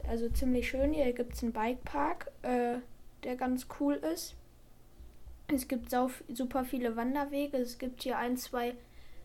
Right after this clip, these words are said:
Dreitausender, also Berge, die dreitausend Meter hoch sind. Und da gehen wir auch noch drauf auf einen. Da freue ich mich schon ziemlich drauf.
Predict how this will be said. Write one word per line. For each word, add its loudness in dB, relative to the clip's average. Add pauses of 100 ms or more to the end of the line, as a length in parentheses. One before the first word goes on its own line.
(120)
Dreitausender, 0
also 2
Berge, 2
die -2
dreitausend -4
Meter 2
hoch 8
sind. 2
Und -4
da -2
gehen 2
wir -2
auch 2
noch 4
drauf 4
auf 0
einen. 6
Da 6
freue 4
ich 0
mich 2
schon 0
ziemlich -2
drauf. 0